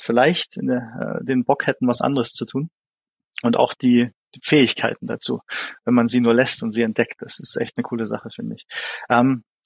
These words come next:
das Thema, ähm, vielleicht an euch beide, könnt ihr ja beide drauf antworten, ähm, wenn wir das Thema schon haben. Ähm, eine andere Möglichkeit, dem Thema, ähm,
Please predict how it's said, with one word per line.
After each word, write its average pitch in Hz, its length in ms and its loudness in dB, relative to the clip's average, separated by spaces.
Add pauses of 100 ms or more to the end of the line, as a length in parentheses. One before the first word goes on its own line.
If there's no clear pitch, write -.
(160)
das - 200 -2
Thema, 170 420 4 (100)
ähm, 127 380 0 (240)
vielleicht 110 340 -2
an 117 80 2
euch 110 180 0
beide, 135 460 4
könnt 120 220 -4
ihr 117 60 6
ja 113 80 4
beide 113 240 0
drauf 120 200 -2
antworten, 120 440 -4 (520)
ähm, 113 420 -2
wenn 117 140 0
wir 123 80 2
das 113 120 0
Thema 117 240 0
schon 117 200 -2
haben. 127 380 -2
Ähm, 120 240 -4
eine 127 500 2
andere 123 540 2
Möglichkeit, 120 840 0
dem 120 120 -4
Thema, 117 680 -2
ähm, 113 300 -8